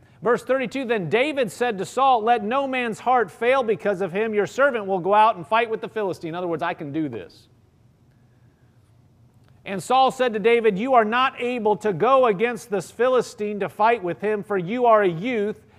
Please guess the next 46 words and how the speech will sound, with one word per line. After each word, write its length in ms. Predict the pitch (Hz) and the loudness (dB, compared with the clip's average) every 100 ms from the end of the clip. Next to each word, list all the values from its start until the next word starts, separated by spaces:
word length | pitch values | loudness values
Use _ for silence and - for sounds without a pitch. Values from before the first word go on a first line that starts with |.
| - | -6
and 200 | 190 175 | -4 -2
he 180 | 240 233 | 0 0
is 120 | 185 | 0
a 60 | |
man 280 | 190 208 214 | -2 -4 -4
of 100 | 208 | -2
war 300 | 196 233 226 | 0 2 0
from 300 | - 254 277 | 0 -2 0
his 200 | 208 135 | -4 -4
youth." 400 | 151 107 - - _ _ | -6 -8 -12 -20 _ _
So 160 | 208 | -4
here, 380 | 170 240 269 214 - - | -2 0 0 -2 -6 -10
Saul 320 | - 269 277 | -2 0 0
is 80 | 190 | 0
actually 300 | 196 - 175 | -2 -2 -6
telling 360 | 202 208 180 | -2 0 -2
David, 400 | 151 226 220 196 - | -4 -4 -4 -8 -8
"Look, 240 | 196 208 - _ _ | -6 -6 -8 _ _
sit 260 | - - 220 | -10 -4 0
down. 420 | 196 170 180 175 _ _ _ _ _ _ _ | 2 0 -4 -14 _ _ _ _ _ _ _
You're 200 | 135 196 | -6 -6
too 200 | - 190 | -4 -8
zealous." 720 | 139 185 180 120 87 - - _ _ _ _ _ _ _ _ _ _ _ _ _ _ _ _ _ _ _ _ _ _ _ _ _ _ _ - | -4 -2 -2 -4 -12 -20 -20 _ _ _ _ _ _ _ _ _ _ _ _ _ _ _ _ _ _ _ _ _ _ _ _ _ _ _ -2
Verse 240 | 214 - | 0 0
thirty-four, 640 | 240 254 226 - 254 262 226 | 2 0 0 0 2 4 2
"But 260 | 170 202 143 | 2 0 0
David 420 | 233 285 254 202 | 0 0 -2 -2
said 260 | 233 233 202 | -4 -4 -4
to 80 | |
Saul, 360 | - 240 247 233 | -2 4 4 4
'Your 180 | 196 214 | 0 -4
servant 600 | - 269 277 247 233 196 | -4 0 0 0 -6 -6
used 320 | 277 269 - | -6 -6 -10
to 60 | 220 | -12
keep 260 | 240 247 | -8 -4
his 160 | 226 220 | -4 -2
father's 440 | 240 240 226 208 | 0 2 2 0
sheep, 380 | - 269 247 226 202 | -2 -6 -6 -6 -6
and 180 | 196 | -2
when 120 | 226 226 | -2 0
a 80 | |
lion 420 | 202 233 247 240 220 | 0 0 -2 -2 -2
or 100 | 170 | -2
bear 480 | 127 233 277 269 | -2 0 2 2
came 460 | 247 202 208 208 202 | -2 -6 -6 -6 -6
and 340 | 202 190 175 | -6 -6 -8